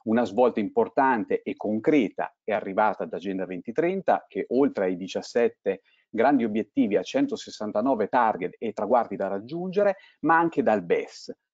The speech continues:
In questi anni, grazie alla spinta dell'asbis, eh, insomma, si sono fatti dei passi avanti molto importanti, e, e oggi il tempo è segnato da grandi opportunità che derivano dalla Next Generation E U e del Piano Nazionale di Ripresa e Resi-, e Resilienza.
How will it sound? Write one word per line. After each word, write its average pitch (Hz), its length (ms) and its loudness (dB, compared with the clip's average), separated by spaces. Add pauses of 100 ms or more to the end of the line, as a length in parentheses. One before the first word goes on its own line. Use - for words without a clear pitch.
(280)
In 120 140 0
questi 139 340 2
anni, 170 320 2
grazie 139 640 2
alla 95 220 -4
spinta 147 540 -4
dell'asbis, 117 920 -2
eh, 160 260 2
insomma, 117 320 -2
si - 140 -14
sono 160 220 -4
fatti 156 280 0
dei 123 180 0
passi 139 340 0
avanti 135 400 0
molto 135 520 0
importanti, 90 960 -6 (400)
e, 131 240 2
e 160 160 6
oggi 165 640 2
il 135 140 -4
tempo 135 340 2
è - 20 -2
segnato 117 400 -2
da 98 120 0
grandi 143 340 2
opportunità 98 720 -2
che - 100 -10
derivano 107 480 -4
dalla 98 720 -4
Next 113 220 -2
Generation 113 540 -2
E 135 120 0
U 208 160 4
e 113 100 4
del 107 200 2
Piano 135 280 2
Nazionale 117 460 -2
di 104 140 -2
Ripresa 113 300 0
e 107 40 2
Resi-, 104 420 0
e 104 220 2
Resilienza. 95 640 -2